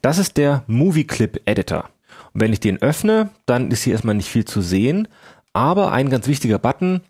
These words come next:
ist natürlich dann hier der Open Button. Also Open Sequence or Movie und da gehe ich jetzt mal zu diesem Ordner, also Table Sequence und wähle da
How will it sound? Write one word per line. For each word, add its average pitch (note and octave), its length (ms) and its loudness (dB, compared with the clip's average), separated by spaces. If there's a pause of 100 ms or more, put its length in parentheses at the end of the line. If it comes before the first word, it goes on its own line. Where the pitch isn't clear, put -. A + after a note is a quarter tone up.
(180)
ist C#3+ 260 -2
natürlich C3+ 360 0
dann A#2 180 0
hier A2+ 220 0
der B2+ 380 0
Open A#2+ 320 0
Button. - 360 -4 (1000)
Also F2+ 420 0
Open F#3 560 0 (140)
Sequence E3 520 -2
or F2+ 120 -2
Movie G#3+ 440 2 (540)
und A#2+ 120 0
da A#2+ 60 4
gehe C3+ 80 0
ich C3+ 60 2
jetzt D3 180 -2
mal B2 460 2
zu G3 160 0
diesem C#3+ 220 0
Ordner, F3 680 0
also C3 420 2
Table A#2+ 340 0
Sequence F3 680 -2 (420)
und C3+ 240 0
wähle C3 220 2
da A#2 320 0